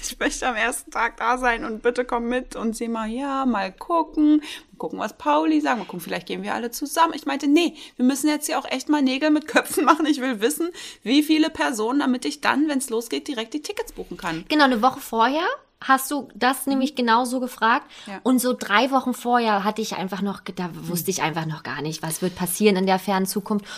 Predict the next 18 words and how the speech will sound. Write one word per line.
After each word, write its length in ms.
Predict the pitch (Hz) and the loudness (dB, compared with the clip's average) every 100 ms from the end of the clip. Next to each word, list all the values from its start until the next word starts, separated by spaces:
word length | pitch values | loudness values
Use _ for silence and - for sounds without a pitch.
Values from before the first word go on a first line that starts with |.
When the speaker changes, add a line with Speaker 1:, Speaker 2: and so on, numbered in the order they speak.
| - | -4
Speaker 2:
Und 100 | 202 | 2
dann 120 | 220 | 4
eine 100 | 233 | 4
Woche 180 | 214 220 | 2 -2
vorher 220 | - 247 233 | -2 0 0
hast 120 | 226 | 2
du 40 | |
gesagt, 120 | 226 | 2
Speaker 1:
Anderthalb 80 | 220 | 4
Speaker 2:
„So, 80 | 240 | 6
Speaker 1:
Wochen, 100 | 269 214 | 8 8
Speaker 2:
Leute, 140 | 208 185 | 6 2
Speaker 1:
ja. 180 | 175 190 | -4 -6
Anderthalb 440 | - 208 202 214 196 | -6 -6 -4 -8 -8
Wochen 140 | 190 | 0
Speaker 2:
jetzt 280 | 220 262 175 | 4 4 4
Speaker 1:
vorher. 120 | 175 - - | -2 -6 -10
Speaker 2:
hier, 460 | - 262 202 180 | 2 4 4 2